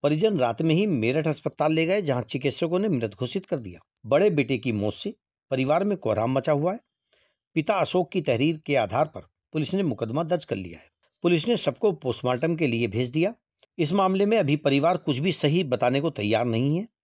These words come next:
परिवार का बस इतना कहना है कि झगड़ा ज़्यादा बढ़ा नहीं था, लेकिन विवाद के चलते इतना बड़ा हादसा हो गया। वहीं चौकी प्रभारी पांडव नगर रविंद्र कुमार ने बताया कि खेत पर बंदूक ले जाने को लेकर दो भाइयों में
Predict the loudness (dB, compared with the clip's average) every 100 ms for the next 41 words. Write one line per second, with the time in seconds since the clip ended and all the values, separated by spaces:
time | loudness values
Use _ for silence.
0 | _ _ -2 0 2 0 0 0 0 -2
1 | -2 -2 0 0 2 0 0 -4 0 0
2 | 0 0 -4 0 0 0 0 0 0 0
3 | -2 -2 -4 -6 _ _ _ _ -2 0
4 | 2 2 2 0 -2 -2 -2 -2 -2 -2
5 | -2 -2 -2 -4 -6 -4 -4 -2 -4 -6
6 | -12 _ _ _ 0 0 0 -2 -2 -4
7 | -2 0 0 0 -2 0 2 2 2 2
8 | 0 0 -4 -4 -2 0 0 0 -2 -4
9 | -6 _ _ _ _ _ _ _ -4 0
10 | -2 0 0 0 0 -2 -2 0 0 -2
11 | -2 -2 -2 -2 -4 -4 -2 -2 0 -2